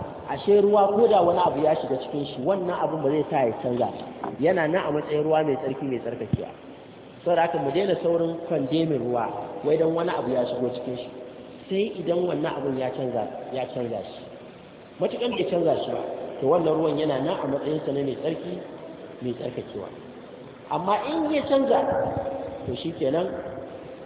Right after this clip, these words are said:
ba za mu kira shi da suna ruwa mai tsarki mai tsarkakewa ba. Sai dai mu ce mishi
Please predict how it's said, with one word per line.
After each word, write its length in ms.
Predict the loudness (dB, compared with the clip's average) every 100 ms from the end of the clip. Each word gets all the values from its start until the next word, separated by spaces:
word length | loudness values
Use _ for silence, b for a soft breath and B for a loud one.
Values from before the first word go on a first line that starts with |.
| -12 -4
ba 80 | 2
za 160 | 4
mu 80 | 4 2
kira 220 | 4 4
shi 80 | 2
da 100 | 0 0
suna 260 | 0 2 2 0 -4 -6 -8 -6
ruwa 320 | 0 6 8 8
mai 140 | 6
tsarki 320 | 4 0 0
mai 140 | 0 0
tsarkakewa 440 | -2 -6 -6 -6 -6
ba. 120 | -8 -10 -12 -14 -12 -4
Sai 100 | -2
dai 100 | 0
mu 100 | -2
ce 120 | -2
mishi 400 | -4 -4 -6 -8